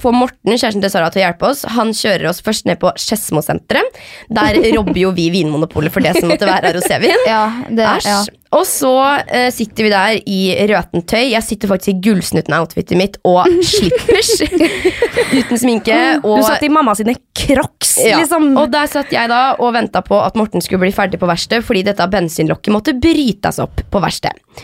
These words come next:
Speaker 3: Ikke sant.
Speaker 1: Og så kommer vi på bensinstasjon, og da, eh, har jeg en knapp i døra mi. Kanskje veldig uinteressant det her, men vi er i hvert fall, vi har en knapp i døra, så vi må liksom presse opp for at det lokket skal lokke seg opp da. Det skjer jo ikke. Men vi prøvde å fylle bensin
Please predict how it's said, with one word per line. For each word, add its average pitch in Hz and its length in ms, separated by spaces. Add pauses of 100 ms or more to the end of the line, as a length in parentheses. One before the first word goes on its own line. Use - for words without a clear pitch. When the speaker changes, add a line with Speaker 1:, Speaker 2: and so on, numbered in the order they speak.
(180)
Speaker 3:
Ikke - 160
sant. - 360 (280)
Speaker 1:
Og 320 80
så 294 320
kommer 196 260
vi 202 140
på 160 300 (480)
bensinstasjon, 185 640 (100)
og 202 160
da, 190 320 (160)
eh, 202 240
har 214 140
jeg 190 80
en 214 100
knapp - 400
i 202 80
døra 170 240
mi. 214 80
Kanskje 202 240
veldig 175 240
uinteressant 165 320
det 180 80
her, 185 160
men 196 160
vi 214 80
er 220 80
i 208 60
hvert 202 180
fall, 214 160
vi 214 80
har 220 80
en 226 80
knapp 220 320
i 208 60
døra, 196 240 (340)
så - 80
vi 240 80
må 233 140
liksom 208 200
presse - 380
opp 185 160
for 190 80
at 175 160
det 180 160
lokket - 240
skal 202 160
lokke 202 160
seg 165 160
opp - 140
da. 143 80 (340)
Det 226 160
skjer 147 160
jo 135 80
ikke. - 240
Men 254 320 (100)
vi 233 220
prøvde 196 480
å 196 80
fylle 180 180
bensin 202 360